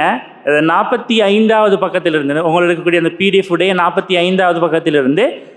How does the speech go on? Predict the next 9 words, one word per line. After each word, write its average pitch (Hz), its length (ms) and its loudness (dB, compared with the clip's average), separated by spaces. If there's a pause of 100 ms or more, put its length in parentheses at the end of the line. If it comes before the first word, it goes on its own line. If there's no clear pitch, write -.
(140)
நபிகளுடைய 233 640 2
வம்சம், 220 680 0
பிறப்பு, 226 500 2
வளர்ப்பு 214 440 2
என்னன்னு 196 380 0
செய்றாங்க, 180 260 0
இதெல்லாம் 208 280 0
தொகுத்து 208 280 2
வழங்குறாங்க. 147 440 0